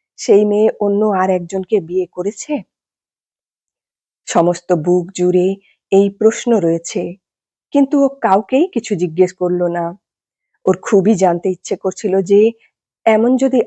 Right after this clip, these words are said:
আর কোনো মেয়ে থাকে, তাহলে সেই হতভাগিনীর পরিণতি কি? কিছুই জিজ্ঞেস না করে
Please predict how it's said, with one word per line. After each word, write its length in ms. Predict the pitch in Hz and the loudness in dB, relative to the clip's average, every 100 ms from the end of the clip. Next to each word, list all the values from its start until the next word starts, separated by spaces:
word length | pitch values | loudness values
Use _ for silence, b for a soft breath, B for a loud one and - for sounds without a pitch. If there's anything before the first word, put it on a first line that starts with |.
| - | -2
আর 180 | 208 | -4
কোনো 260 | 202 233 220 | 0 0 0
মেয়ে 220 | 196 202 220 | 0 -2 -4
থাকে, 520 | - 180 - 185 202 - _ _ _ | -4 -6 -2 -4 -4 -10 _ _ _
তাহলে 340 | 214 208 220 | 0 2 0
সেই 260 | 226 - 226 220 | 0 2 0 2
হতভাগিনীর 800 | 208 202 226 214 208 240 262 302 b b _ _ | -2 0 -2 -4 0 2 2 0 b b _ _
পরিণতি 540 | 226 233 277 247 190 | 4 6 2 0 -2
কি? 320 | 180 180 175 190 _ _ _ _ _ _ _ _ | -6 -8 -8 -8 _ _ _ _ _ _ _ _
কিছুই 360 | - 247 - 226 | -2 -2 2 0
জিজ্ঞেস 460 | 190 175 196 202 196 | 0 2 2 0 -2
না 200 | 190 190 | -2 -2
করে 420 | - 208 233 | 2 4 6